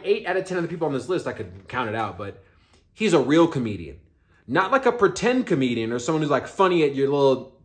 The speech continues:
cousin's birthday party. Nah, nah. The Rock, again, R D J, a few of the other people, Jack Black, bless you, could rebrand himself as a comedian and just slide by. But it's just, like, one thing that he can do,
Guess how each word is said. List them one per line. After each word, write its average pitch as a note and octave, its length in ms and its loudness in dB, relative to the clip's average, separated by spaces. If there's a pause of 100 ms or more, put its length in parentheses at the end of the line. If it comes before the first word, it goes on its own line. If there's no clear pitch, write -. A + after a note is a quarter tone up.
cousin's E3 360 4
birthday D3+ 360 4
party. A#2 400 -2 (260)
Nah, C3 420 6 (600)
nah. A2+ 760 -2 (1120)
The C#3+ 80 4
Rock, E3 380 4
again, D3+ 520 2 (140)
R C#3+ 120 0
D D3+ 100 0
J, D3+ 500 0 (160)
a G#2+ 280 -12
few F#3 160 -4
of E3 100 2
the F#3 60 6
other G3+ 100 2
people, C3 220 -2
Jack C#3 240 0
Black, C3+ 440 -2 (600)
bless D#3+ 240 4
you, A2+ 160 -8 (760)
could F3 140 6
rebrand D#3+ 500 2
himself C#3 340 0
as A#2+ 220 -4
a A2 40 -4
comedian G#2 600 -8
and B2+ 120 -6
just B2+ 200 -6
slide A2+ 360 -6
by. G#2+ 280 -6 (200)
But C3+ 140 -2
it's C#3 80 -2
just, - 140 -4
like, G#2+ 240 -2
one C#3 200 0
thing C3 140 -4
that A#2 60 -4
he A2+ 120 -6
can G#2+ 160 -8
do, G2+ 280 -4